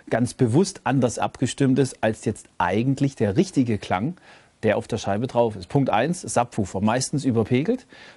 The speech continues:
Punkt zwei: Rear Speaker, genau das Gleiche. Man möchte mehr Räumlichkeit haben,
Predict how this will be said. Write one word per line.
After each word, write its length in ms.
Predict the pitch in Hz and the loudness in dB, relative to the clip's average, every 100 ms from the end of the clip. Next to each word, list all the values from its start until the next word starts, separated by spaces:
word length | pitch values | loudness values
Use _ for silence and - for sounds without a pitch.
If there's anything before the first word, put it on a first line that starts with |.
| - | -2
Punkt 240 | 135 117 | -2 -2
zwei: 340 | - 117 143 143 - | 0 2 2 0 2
Rear 240 | 135 190 | 4 2
Speaker, 480 | 185 113 110 151 147 | 0 0 2 0 0
genau 200 | 117 117 | 2 2
das 140 | 113 | 0
Gleiche. 380 | - 104 143 143 | 0 0 0 0
Man 140 | 117 | 2
möchte 380 | 117 135 - 131 - - - | 2 0 0 -2 -2 -12 -2
mehr 280 | 107 127 | 2 2
Räumlichkeit 640 | 117 113 143 147 - 135 135 | 2 2 2 0 0 0 0
haben, 300 | 135 160 | -2 -2